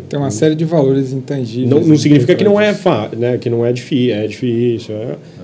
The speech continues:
Speaker 2: mas, pô, tem, é isso aí. É, na verdade, o que eu acho que é isso que é muito legal, é que os indicadores vão começar cada vez mais mudar também, né? Isso quer
Speaker 3: Você
Speaker 2: dizer,
Speaker 3: começa a
Speaker 2: né,
Speaker 3: medir de
Speaker 2: então,
Speaker 3: forma
Speaker 2: o,
Speaker 3: diferente.
Speaker 2: o super empreendedor, né, o super,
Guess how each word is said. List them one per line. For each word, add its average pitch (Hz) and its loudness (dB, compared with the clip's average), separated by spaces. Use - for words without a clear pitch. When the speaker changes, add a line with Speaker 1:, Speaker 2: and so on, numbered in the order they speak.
Speaker 2:
mas, 104 -4
pô, - -4
tem, 202 -2
é 107 -2
isso 104 -2
aí. 123 0
É, - -6
na 139 2
verdade, 165 2
o - -12
que 226 2
eu 196 6
acho 214 -2
que 151 2
é 135 6
isso 135 0
que - -2
é 120 0
muito 127 -2
legal, 123 -4
é - -8
que - -2
os 160 4
indicadores 156 4
vão 185 2
começar 151 0
cada 143 0
vez 139 0
mais 156 -2
mudar 139 -4
também, 95 -10
né? 92 -14
Isso - -16
quer - -14
Speaker 3:
Você 98 -12
Speaker 2:
dizer, 101 -4
Speaker 3:
começa 113 -2
a 123 -2
Speaker 2:
né, 123 2
Speaker 3:
medir 127 2
de 123 -2
Speaker 2:
então, 123 0
Speaker 3:
forma 120 2
Speaker 2:
o, - 0
Speaker 3:
diferente. 123 0
Speaker 2:
o 175 10
super 147 2
empreendedor, 120 2
né, 131 0
o 131 2
super, 127 -2